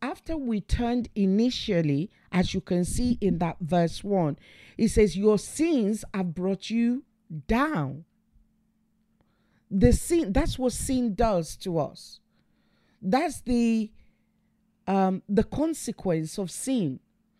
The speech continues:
So here, um, in the Amplified, and, uh, well, I've got the Amplified Normal, it says, "You have stumbled and fell, visited by tragedy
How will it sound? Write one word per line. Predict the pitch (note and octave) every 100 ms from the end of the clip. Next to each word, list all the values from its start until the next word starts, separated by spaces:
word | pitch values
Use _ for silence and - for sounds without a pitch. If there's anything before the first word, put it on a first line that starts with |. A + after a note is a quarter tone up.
| _ _ _ _ _
So | - C#4+ A#3+ -
here, | - D4 E4 C4 D#3 F#3 - - -
um, | G3+ G3+ G3 F#3 -
in | - A3
the | G3+ G#3+ G#3 -
Amplified, | C4 D#4 - G#3 - E3 D3+ D#3+ -
and, | F3 F3
uh, | E3+ G#2
well, | D#3 D#3 D3 C3
I've | E3+
got | D#3 G3
the | F3+
Amplified | E3+ F3 F3+ - E3+ D#3+
Normal, | E3 F3+ F3 C#3+ D#3+ - - - -
it | - A3
says, | - B3 -
"You | - G#3 A#3 G3+
have | G3+ F#3+ - - _
stumbled | - - - - D4 E4+ C#4+ F#3 E3+ E3+ G3 - - _
and | F#3+ F#3+ E3+
fell, | - - C4 G#3 D3 C#3+ - _ - - _ _ - - - _ _ _ _ - _ _ _ _ -
visited | G3 A#3 D#4 - D#4+ E4 D4+ G#3+
by | G#3+
tragedy | G3 - - B3 C4+ A3 G3+ D#3+ C#3 D3